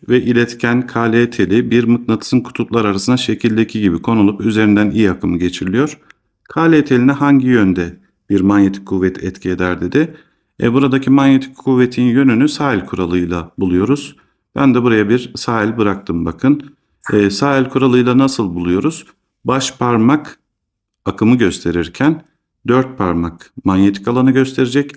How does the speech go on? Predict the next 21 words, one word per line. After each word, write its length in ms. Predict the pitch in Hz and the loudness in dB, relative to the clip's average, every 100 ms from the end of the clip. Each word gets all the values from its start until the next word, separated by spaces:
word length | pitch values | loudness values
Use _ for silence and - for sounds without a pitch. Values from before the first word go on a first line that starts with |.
| - | -2
Avuç 300 | 110 170 185 | 0 0 -2
içi 280 | 110 92 87 | -4 -4 -6
ise 460 | 80 135 165 165 _ | -4 -2 -2 -4 _
manyetik 460 | 139 139 107 - - | 0 2 2 0 -4
kuvvetin 500 | - 117 107 - 139 | 0 2 2 2 2
yönünü 400 | 120 110 101 87 | 2 2 2 2
gösterecek. 640 | 87 90 - 76 120 135 _ _ _ _ | -2 -8 -10 -8 -8 -8 _ _ _ _
Hemen 200 | 156 151 | 2 4
ona 200 | 143 143 | 4 4
göre 280 | 131 131 123 | 2 0 0
bir 140 | 131 | 0
ayarlayalım 600 | 131 123 113 101 87 87 | 0 2 2 0 0 -2
bakın. 400 | 85 - 147 139 _ _ _ _ - | -4 -2 -4 -4 _ _ _ _ -4
Baş 260 | 139 - | -4 -4
parmak 420 | 110 101 90 87 | -2 0 0 -2
dedik. 420 | 87 92 131 - _ _ _ _ _ _ _ _ _ _ _ _ _ _ - | -2 0 -2 -6 _ _ _ _ _ _ _ _ _ _ _ _ _ _ -14
Şöyle 360 | - 113 98 87 | -6 -2 0 2
hemen 260 | 90 87 | 2 0
çeviriyorum. 880 | 90 - 113 87 85 85 98 123 131 - _ _ _ - | 0 0 2 2 0 0 0 0 -4 -14 _ _ _ -4
Baş 220 | 127 - | -4 -4
parmak 600 | - 87 87 113 131 - | -4 0 2 0 -2 -10